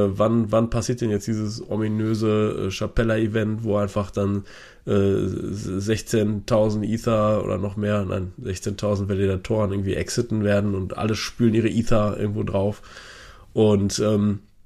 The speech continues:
dann, äh, <clears throat> haben, haben, hab-, haben wir das so ein bisschen analysiert. Du hast gesagt, es passiert nix. Ich hab gesagt,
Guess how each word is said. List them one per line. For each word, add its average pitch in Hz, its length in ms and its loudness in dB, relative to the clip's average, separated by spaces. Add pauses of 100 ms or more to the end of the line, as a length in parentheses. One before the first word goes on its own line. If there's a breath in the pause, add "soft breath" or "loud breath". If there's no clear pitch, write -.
(140)
dann, 101 400 -2
äh, 101 360 0
<clears throat> - 80 -6
haben, 113 580 2 (140)
haben, 98 320 -4
hab-, 98 220 -4
haben 104 160 0
wir 101 260 2
das 104 180 -2
so 101 60 -6
ein 101 40 -4
bisschen 101 180 -4
analysiert. 98 400 0
Du 104 60 4
hast 104 160 2
gesagt, 113 260 0
es 92 80 -6
passiert 104 380 -4
nix. 147 240 2
Ich 92 120 -4
hab 107 140 -4
gesagt, 101 360 0